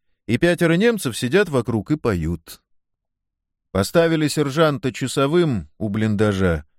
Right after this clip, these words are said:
и сразу вошли, в маск-халатах, с автоматами. Все в снегу,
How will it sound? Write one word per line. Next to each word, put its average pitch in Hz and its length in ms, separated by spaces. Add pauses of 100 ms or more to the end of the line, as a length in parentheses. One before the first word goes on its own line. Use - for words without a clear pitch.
(320)
и 87 80
сразу 131 380
вошли, 131 480 (640)
в 82 120
маск-халатах, 123 1040
с - 120
автоматами. 101 720 (800)
Все - 260
в - 60
снегу, 104 680